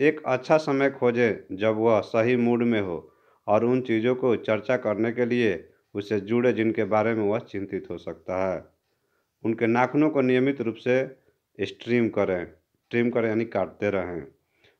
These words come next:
बच्चों के नाखूनों को ट्रिम करना उन्हें डेंटल से काटने की उनकी इच्छा को कम करने का एक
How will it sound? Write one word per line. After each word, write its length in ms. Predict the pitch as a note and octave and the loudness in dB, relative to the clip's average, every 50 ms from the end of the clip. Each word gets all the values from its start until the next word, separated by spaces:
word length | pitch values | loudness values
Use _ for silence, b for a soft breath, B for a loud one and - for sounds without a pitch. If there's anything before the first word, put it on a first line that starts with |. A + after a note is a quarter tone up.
| - - | -4 0
बच्चों 320 | G#2+ A#2 - - E3 E3+ | 0 0 2 4 2 4
के 120 | E3 D#3+ C#3+ | 4 4 2
नाखूनों 420 | C3+ C3+ C3+ C3+ D3 C#3+ D3+ D3+ | 4 4 4 2 2 0 0 0
को 240 | - D3 D3 D3 D3+ | 0 0 0 0 0
ट्रिम 340 | D3 - - B2+ C3+ C#3 C#3 | -2 -4 -2 0 0 0 2
करना 380 | C3+ B2+ A#2+ B2 B2+ C3 B2+ | 2 0 0 2 2 0 0
उन्हें 340 | B2 A#2+ A#2 A#2 B2 A#2 G2+ | 0 0 0 0 -2 -2 -2
डेंटल 380 | A2 A2+ A2+ A2+ B2+ B2+ C3 B2+ | -2 0 0 0 0 -2 -2 -2
से 300 | B2+ - B2+ B2+ C3 C3 | -4 -2 -2 -2 -2 -4
काटने 500 | C3 - G#2 G#2 - - B2 B2 B2+ B2+ | -4 -2 -2 -2 0 0 0 -2 -2 0
की 160 | - B2+ A#2+ | 0 -2 0
उनकी 360 | G#2+ A2 A2 - A#2+ A2+ G#2+ | 0 0 -2 -2 -2 -2 -2
इच्छा 300 | G2 G2+ - - B2+ A#2+ | -4 -6 -4 -4 -2 -2
को 160 | B2 - C#3 C3+ | -2 -4 -6 -4
कम 260 | - G#2+ G#2+ A2 A2+ | -2 -2 -2 -2 -2
करने 320 | G2+ G#2 G2 G2+ G#2 G#2+ | -4 -4 -4 -4 -4 -6
का 160 | G2+ - G#2+ G2+ | -4 -4 -2 -2
एक 320 | G2+ A2 A2+ A#2 - b | -2 -2 -4 -6 -12 b